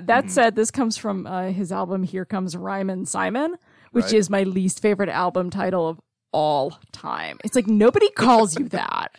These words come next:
Speaker 2: <laughs>
Speaker 1: It's like when you try to give yourself a cool nickname, like, "Call me Snake," and everyone's like, "No, I'm not gonna do that."
Speaker 2: You know, they, they call me Ryman Simon.
Speaker 1: No, they
Speaker 2: Who is,
Speaker 1: don't.
Speaker 2: who is they? My
Speaker 1: Yeah.
Speaker 2: mom.
Speaker 1: Nobody calls you Ryman Simon, Paul.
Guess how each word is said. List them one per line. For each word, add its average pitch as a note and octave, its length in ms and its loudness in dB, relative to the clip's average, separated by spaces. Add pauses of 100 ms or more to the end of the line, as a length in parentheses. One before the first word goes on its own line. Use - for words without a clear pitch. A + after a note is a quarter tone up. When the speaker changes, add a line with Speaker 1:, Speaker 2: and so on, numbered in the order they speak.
(500)
Speaker 2:
<laughs> - 320 -6 (880)
Speaker 1:
It's - 80 -4
like D4 140 6
when D4+ 80 6
you D4 100 6
try A#3+ 200 6
to A3+ 100 6
give A#3 160 4
yourself A3 320 4
a G#3+ 80 2
cool G#3+ 320 4
nickname, G3+ 380 2
like, E3+ 180 0
"Call G3+ 180 2
me F#3+ 120 0
Snake," F3+ 520 -6
and F3 80 -8
everyone's F3 300 -10
like, F#3 140 -8
"No, G#3 680 2
I'm G3+ 100 -2
not F#3 140 2
gonna D#3+ 180 -4
do D#3+ 220 -6
that." D#3+ 400 -8
Speaker 2:
You D#3 140 -6
know, D3+ 80 0
they, C#3+ 160 -4 (320)
they F3 100 -2
call A3 260 0
me F3+ 140 0
Ryman D3+ 380 -2
Simon. C#3 440 -4 (280)
Speaker 1:
No, G3 100 -4
they E3+ 100 0
Speaker 2:
Who E3+ 60 -2
is, E3+ 100 -2
Speaker 1:
don't. E3+ 240 -6
Speaker 2:
who G#3+ 140 0
is D3 160 0
they? F#2+ 400 -8 (720)
My A#2 120 -10
Speaker 1:
Yeah. G#2+ 40 -8
Speaker 2:
mom. G#2+ 400 -6 (840)
Speaker 1:
Nobody F#3+ 260 -4
calls F3+ 260 -2
you F#3 80 -2
Ryman F3 400 -4
Simon, - 420 -6
Paul. - 720 -6